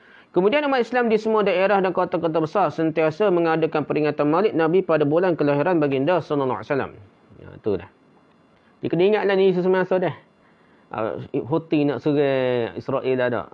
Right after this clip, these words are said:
Laku ni tu. Lebanon nak serang dah. Lama dah bunyi. <laughs> Tak serang-serang pun... dah. Berlaku mak lolok tembok bera-bera dah. Kita jangan terpengaruh lah. Percaya, oh, nak sokong dah. Dia nelitah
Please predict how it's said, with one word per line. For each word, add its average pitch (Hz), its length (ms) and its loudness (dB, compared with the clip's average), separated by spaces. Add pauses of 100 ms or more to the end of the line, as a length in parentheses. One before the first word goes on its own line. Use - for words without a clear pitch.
(120)
Laku 117 320 -4
ni 110 320 -4
tu. 98 400 -4 (160)
Lebanon 131 560 0
nak 117 80 -8
serang 127 320 0
dah. 107 100 -6 (220)
Lama 123 460 -2 (100)
dah 110 80 -4
bunyi. 113 380 -4
<laughs> - 100 -20
Tak 123 80 -4
serang-serang 123 560 -2
pun... 120 80 -4
dah. 107 160 -4 (800)
Berlaku 139 400 -2
mak 135 80 0
lolok 135 200 0 (200)
tembok 139 320 0
bera-bera 120 640 0
dah. 107 160 -4 (560)
Kita 139 160 -4
jangan 170 240 2
terpengaruh 196 480 2
lah. 156 160 0
Percaya, 139 400 -2
oh, 120 560 -2
nak 107 160 -6
sokong 98 320 -6
dah. 87 80 -14
Dia 139 240 0
nelitah 180 400 2